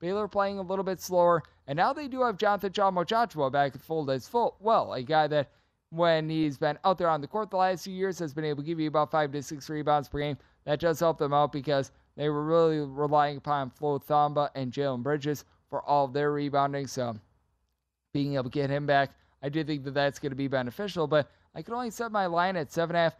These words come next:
I do think that Grant Sherfield gonna do a good job of being able to keep this Oklahoma team lively and in the game, shoots over forty percent from three-point range,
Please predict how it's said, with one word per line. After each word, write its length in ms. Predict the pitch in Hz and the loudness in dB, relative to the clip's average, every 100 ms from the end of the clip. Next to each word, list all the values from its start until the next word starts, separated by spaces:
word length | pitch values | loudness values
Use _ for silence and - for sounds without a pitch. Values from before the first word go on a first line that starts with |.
| _ _ | _ _
I 60 | 135 | -2
do 160 | 170 | 0
think 180 | 180 175 | 0 -2
that 120 | 170 | -2
Grant 300 | 151 160 160 | 0 0 0
Sherfield 460 | - 160 143 160 147 - _ - | -2 -4 0 0 0 -4 _ -6
gonna 160 | 160 | -4
do 180 | 160 170 | 0 2
a 60 | 156 | 2
good 160 | 160 | -2
job 280 | 151 156 143 | 2 2 2
of 80 | 135 | -2
being 140 | 151 | -2
able 100 | 147 | -2
to 40 | 123 | -2
keep 180 | 156 143 | -6 -2
this 200 | 139 - | -4 -2
Oklahoma 460 | 160 156 165 147 143 | -4 -2 -2 -2 -2
team 240 | 147 147 | -4 -4
lively 420 | 120 135 143 156 | -2 -2 0 -4
and 100 | 135 | -2
in 100 | 139 | -4
the 80 | 143 | -6
game, 260 | 135 139 143 | -4 -4 -4
shoots 240 | 139 131 | -6 -4
over 200 | 147 135 | -4 -4
forty 260 | 123 147 139 | -4 -4 -4
percent 360 | 135 120 147 | -6 -4 -4
from 120 | 127 117 | -4 -6
three-point 380 | 143 139 143 | -6 -2 -2
range, 260 | 139 139 131 | 0 -2 -4